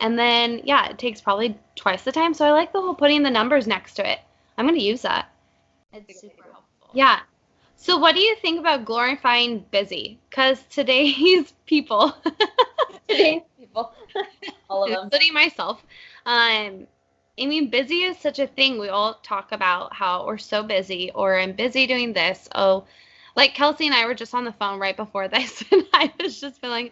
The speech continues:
Speaker 1: "Oh, I've been so busy." Like, I don't know.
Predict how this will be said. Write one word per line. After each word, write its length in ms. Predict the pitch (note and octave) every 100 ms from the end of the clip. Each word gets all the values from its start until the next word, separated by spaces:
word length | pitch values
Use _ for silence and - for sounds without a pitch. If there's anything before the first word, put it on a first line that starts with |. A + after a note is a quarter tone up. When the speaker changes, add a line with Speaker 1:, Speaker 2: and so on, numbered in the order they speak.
| - - - -
Speaker 1:
"Oh, 220 | D#4 C#4
I've 200 | D#4+ B3+
been 180 | D#4 C#4
so 220 | D4+ C#4
busy." 600 | A#3+ C4+ A3 B3+ C#4+ - -
Like, 300 | C#4 C#4 - _ _ _ _ _ _ _ _ _ _ _ -
I 40 |
don't 280 | F#4 B4 A#4+
know. 360 | G#4 A#4 A4+